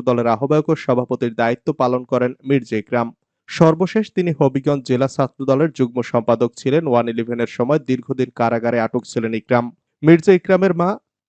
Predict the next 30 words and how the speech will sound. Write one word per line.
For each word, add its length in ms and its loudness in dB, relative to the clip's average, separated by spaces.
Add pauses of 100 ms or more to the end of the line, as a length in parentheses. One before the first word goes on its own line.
(140)
আমিরন 420 4
ফাতেমা 420 2
জানান, 360 0
ছেলে 340 2
জেদ 220 2 (220)
ধরেছিল 500 2
হাসিনার 540 -2
পতন 340 2
না 160 -2
হওয়া 240 0
পর্যন্ত 380 0 (140)
বিয়ে 200 0
করবে 340 0
না, 120 -2 (100)
সে 220 -6
তার 240 -4
কথা 260 0
রেখেছে, 400 -4
আমি 160 -2
ছেলেকে 400 -4
নিয়ে 220 -4
গর্বিত। 320 -2 (1500)
সরানো 520 4
হলো 180 2 (120)
সাখাওয়াতকে, 560 -2 (160)
নতুন 300 0
স্বরাষ্ট্র 520 0
উপদেষ্টা 420 -2 (100)
জাহাঙ্গীর 440 -4
আলম। 180 0